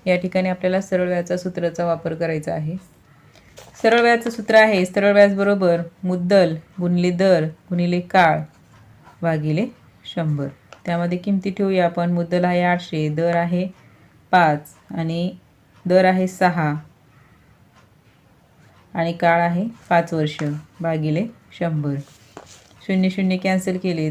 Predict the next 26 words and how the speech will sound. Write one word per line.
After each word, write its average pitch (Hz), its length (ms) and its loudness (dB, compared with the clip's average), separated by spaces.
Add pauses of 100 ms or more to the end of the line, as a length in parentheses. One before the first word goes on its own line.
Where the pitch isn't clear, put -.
तर 170 80 0
वरती 180 340 0
राहतात 180 280 -2 (120)
काय, 180 180 -4 (160)
आठ 180 320 0
गुणिले 175 480 -4
सहा 170 420 -6
गुणिले 170 440 -4 (140)
पाच. 147 220 0 (1000)
यांचा 175 260 -2
जर 180 120 0
आपण 180 220 -2
गुणाकार 175 420 -2
केला 160 340 -4 (360)
तर 175 60 -2
आपला 170 260 -4
गुणाकार 170 380 -4
येईल 170 360 -4 (680)
दोनशे 170 380 -4
चाळीस. 165 480 -2 (1800)
म्हणजे 175 340 -2
सरळ 175 320 0
व्याज 175 220 0
किती 175 240 -8
झालेला 170 320 -4
आहे? 175 240 -2